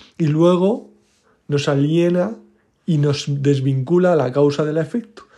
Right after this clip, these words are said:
Tú trabajas, pero lo que ves es el resultado de la opinión de tus superiores, que puede estar más o menos,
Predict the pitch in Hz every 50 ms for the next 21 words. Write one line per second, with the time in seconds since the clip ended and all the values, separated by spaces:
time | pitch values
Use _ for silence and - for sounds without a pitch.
0 | - _ _ _ - 165 156 165 170 165 170 175 170 - 185 208 208 208 - -
1 | - _ _ - 143 131 120 123 120 - 131 127 143 156 170 180 - - 175 165
2 | 156 - - _ _ _ _ _ _ _ _ - 151 143 135 135 131 139 139 127
3 | 151 147 151 160 175 170 165 156 143 151 147 151 160 170 175 175 160 160 - -
4 | - - - - - 143 135 131 135 143 160 160 190 220 208 - - - _ _
5 | - 143 139 139 175 185 180 - - 208 208 208 202 202 - - _ _ - 185
6 | 165 160 160 180 202 220 214 214 190 190 196 196 185 175 160 160 160 -